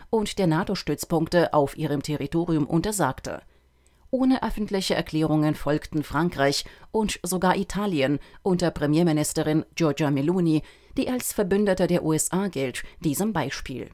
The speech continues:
Die italienischen Behörden verwehrten U-S-amerikanischen Bombern, die auf dem Weg nach Iran sind, den Zugang zu ihrem Luftwaffenstützpunkt Sigonella auf Sizilien.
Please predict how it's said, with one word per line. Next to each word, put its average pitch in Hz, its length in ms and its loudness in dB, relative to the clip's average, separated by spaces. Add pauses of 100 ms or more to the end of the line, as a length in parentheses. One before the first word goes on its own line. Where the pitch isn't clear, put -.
(520)
Die 220 240 0
italienischen 214 680 2
Behörden 180 560 4
verwehrten 175 640 2
U-S-amerikanischen 170 1120 2
Bombern, 170 520 2 (280)
die 233 140 -2
auf 226 180 -2
dem 202 200 0
Weg 185 240 -2
nach 165 240 0
Iran 185 340 0
sind, - 340 -2 (280)
den 220 160 2
Zugang 180 420 2
zu - 160 -2
ihrem 165 260 2
Luftwaffenstützpunkt 170 1300 -2
Sigonella 175 720 2 (240)
auf 165 240 2
Sizilien. 160 720 -4